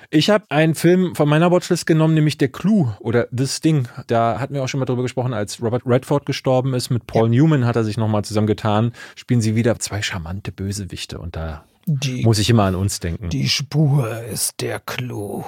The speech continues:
Speaker 2: Kennst du das noch aus You Don't Know Jack, dem Computerspiel?
Speaker 1: Ja,
Speaker 2: Danke.
Speaker 1: nein.
Speaker 2: Und immer denk dran, die Spur ist.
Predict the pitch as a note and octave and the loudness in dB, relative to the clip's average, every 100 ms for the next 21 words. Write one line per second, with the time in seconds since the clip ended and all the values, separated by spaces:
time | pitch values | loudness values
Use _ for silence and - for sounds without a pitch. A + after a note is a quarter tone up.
0 | - - D3+ G3+ G3 G#3 F#3+ E3+ D3+ D3 | -4 -2 2 2 4 4 2 2 2 4
1 | F3 F#3 D3 D#3 A#3+ - E3 E3+ D#3 F#3+ | 4 4 2 2 0 -2 -2 0 2 2
2 | A3 - B3+ D#4 _ - G2 E2+ F2 F2 | 0 0 -2 -4 _ -2 0 2 2 2
3 | F2 F2 F2 E2+ E2+ F2 C#3+ D3+ C#3+ B2+ | 2 2 2 0 0 0 -2 0 -2 -2
4 | A#2+ A2+ G#2+ A2 A2+ A2 A2 A2 A2 - | -4 -6 -8 -10 -12 -12 -12 -10 -8 -8
5 | - C3+ A#2+ A#2+ - - - | -6 -6 -6 -8 -12 -14 -14